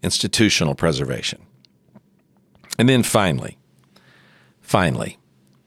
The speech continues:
to lead your organization to be more of a movement and less of an institution, make sure that you personally are modeling commitment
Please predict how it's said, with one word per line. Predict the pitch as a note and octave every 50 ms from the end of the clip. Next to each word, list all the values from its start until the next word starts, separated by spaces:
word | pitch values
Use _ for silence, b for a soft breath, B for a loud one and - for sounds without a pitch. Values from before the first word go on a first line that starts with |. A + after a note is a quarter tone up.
| b b b b b b b b b b b b b b b _ _ _ _ _ _ _
to | - C3 A#2
lead | G#2+ A2 C#3+ F3+ G3+ F#3+ F3
your | F3+ E3 B2 -
organization | B2+ C#3 C#3+ C3+ A#2 G#2 - A2+ A2+ A#2+ - - - A2 G2
to | F2
be | D2 D2+ C#2+
more | C2+ C#2 E2 G#2 A#2 B2+
of | C3 C3 B2+
a | A#2 A2
movement | A2 A#2 A#2 A2+ G2+ A2 G#2+ G2+ -
and | - - -
less | C#2 D#2+ F#2+ G#2+ - B2
of | A#2 A2+
an | A#2
institution, | A#2+ A#2 - - A2 - - C3 B2 - - C#3 C3+ B2+ - _ _ _ _ _ _ _ _ _ _ _ _ _ _ _ _ _ _ _ -
make | F2+ A2 B2+ C3+ C3
sure | - - C#3 C3+ B2+
that | A2 F#2+ - -
you | F2+ F#2+ G#2+ C3 D#3+
personally | D#3+ - - - - B2+ B2 - - - D#2 B1+ G#1 - - - - _ _ _ _ _ _ _ _ _ _ _ _ _ _ _ _ _ -
are | D3+ D3+ C#3+
modeling | C3+ C#3 D#2 - G#2 A2+ B2 B2 A#2+ A2+ A#2+ A#2+ A#2+ A#2+ A#2+ B2+ - _ _ _ _ _ _ _ -
commitment | - - D#2 D2+ E2 - - - - C3 - - -